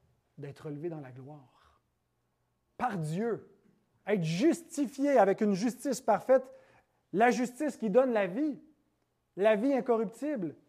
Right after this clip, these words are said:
la vie éternelle. Et c'est pas seulement le roi qui en dépend, c'est son peuple. Le roi est un représentant des siens,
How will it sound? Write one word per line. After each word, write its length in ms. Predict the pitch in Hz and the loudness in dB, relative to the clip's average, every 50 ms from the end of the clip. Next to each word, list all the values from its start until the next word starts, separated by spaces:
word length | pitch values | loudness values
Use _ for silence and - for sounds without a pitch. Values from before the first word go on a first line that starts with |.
| _ _ _ _ _ - | _ _ _ _ _ -4
la 180 | 165 185 185 | -2 -2 -2
vie 160 | 165 175 240 | 0 0 0
éternelle. 600 | 240 214 - 190 170 175 185 196 233 277 269 220 - - _ _ _ _ _ _ _ _ _ _ _ _ _ _ _ _ _ _ _ _ _ _ _ _ _ _ _ _ _ _ _ _ _ _ _ - | 0 2 0 0 -2 0 -2 -2 -2 -2 -4 -6 -8 -12 _ _ _ _ _ _ _ _ _ _ _ _ _ _ _ _ _ _ _ _ _ _ _ _ _ _ _ _ _ _ _ _ _ _ _ -6
Et 100 | 190 190 | -6 -2
c'est 140 | - 226 | -2 -2
pas 140 | - 240 240 | 0 0 0
seulement 540 | 240 226 208 202 214 226 233 233 226 196 - - _ _ - | 2 2 0 0 0 0 -2 -2 -4 -6 -8 -12 _ _ -6
le 180 | 170 185 190 | -2 0 0
roi 300 | 175 151 170 202 285 294 | 2 2 2 2 2 2
qui 120 | - 208 190 | 2 -2 -4
en 60 | 180 | -2
dépend, 400 | 165 156 - - 180 208 254 247 _ _ _ _ - | -4 -6 -4 -4 -6 -6 -6 -10 _ _ _ _ -14
c'est 200 | - - 202 190 | -8 -6 -6 -6
son 200 | - 180 165 135 | -6 -8 -10 -10
peuple. 440 | - - 190 160 - _ - _ _ _ _ _ _ _ _ _ _ _ _ _ _ _ _ _ _ _ _ _ _ _ _ _ _ - | -10 -12 -14 -14 -16 _ -20 _ _ _ _ _ _ _ _ _ _ _ _ _ _ _ _ _ _ _ _ _ _ _ _ _ _ -6
Le 120 | 160 175 | -4 -4
roi 280 | 156 151 170 196 226 220 | -4 -2 0 0 0 0
est 100 | 220 196 | 0 -2
un 100 | 180 175 | -4 -2
représentant 800 | 160 185 214 214 214 196 202 185 185 180 170 165 - 190 196 | -2 -2 -2 -2 -2 -4 -4 -4 -4 -6 -6 -6 -8 -8 -8
des 140 | 175 156 143 | -8 -10 -12
siens, 360 | - - - 165 170 185 254 | -14 -12 -10 -10 -10 -10 -12